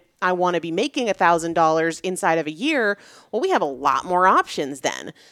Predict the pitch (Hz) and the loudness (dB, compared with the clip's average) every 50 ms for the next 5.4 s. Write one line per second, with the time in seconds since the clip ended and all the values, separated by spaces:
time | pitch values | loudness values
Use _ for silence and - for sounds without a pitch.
0 | _ _ _ _ - - 240 214 214 208 _ 262 269 262 269 277 247 254 240 - | _ _ _ _ -6 -2 0 0 0 -2 _ -4 -4 -2 -2 0 0 -2 -2 -4
1 | 226 202 170 185 156 - 175 170 170 165 - - - - 247 220 180 160 147 151 | -8 -6 -4 -4 -4 -2 -2 -4 -4 -6 -8 -12 -10 -8 -6 -2 -2 -2 0 -2
2 | 156 151 - _ _ _ _ - 170 165 165 156 151 196 - - 247 262 226 226 | -2 -6 -8 _ _ _ _ -4 -4 -4 -4 -2 -2 -2 -2 -2 -6 -4 0 0
3 | 208 - - - 185 165 156 156 156 156 - 151 147 165 160 151 165 180 - - | 0 0 0 -4 -2 -2 -2 -2 -4 -6 -6 -6 -4 -4 -4 -2 -4 -4 -2 -2
4 | 254 233 220 - - 220 185 170 - - - - - 269 277 277 277 - - - | 0 0 -2 -2 -2 -6 -6 -6 -6 -10 -14 -8 -6 -4 -2 -2 -2 -2 -4 -4
5 | 185 180 180 - 190 175 - | -4 -4 -2 -2 -2 -2 -2